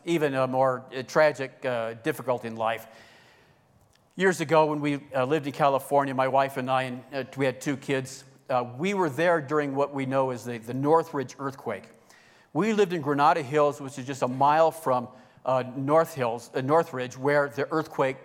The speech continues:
epicenter was. And so we were right there at the, the, the center of the epicenter. And when the earthquake hit Los Angeles, it took out power and water and gas and utilities and everything from the entire city.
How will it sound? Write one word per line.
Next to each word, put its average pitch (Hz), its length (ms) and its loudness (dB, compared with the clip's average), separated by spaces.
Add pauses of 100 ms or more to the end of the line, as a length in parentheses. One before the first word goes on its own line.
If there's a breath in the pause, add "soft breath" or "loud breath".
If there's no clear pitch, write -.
epicenter 131 520 -2
was. 101 380 -10 (380 loud breath)
And 143 120 -4
so 165 200 2
we 156 200 -2
were 180 160 2
right 196 360 2
there 180 200 -2
at 143 140 -4
the, 135 200 -4
the, 127 160 -2 (240)
the 135 120 -8
center 214 480 -2
of 156 80 -2
the 151 100 2
epicenter. 127 560 -4 (460 loud breath)
And 165 140 2
when 165 120 2
the 160 120 -4
earthquake 190 560 0
hit 196 220 0
Los 160 280 2
Angeles, 156 440 -2
it - 260 -8
took 190 180 0
out 151 280 2
power 185 560 2 (520)
and 135 240 -4
water 190 520 6 (400 soft breath)
and 139 200 -2
gas 180 480 2
and 156 80 -4
utilities 185 600 -2
and 151 140 -2
everything 180 500 0
from 139 180 -4
the 135 80 -4
entire 151 380 0
city. 131 340 -6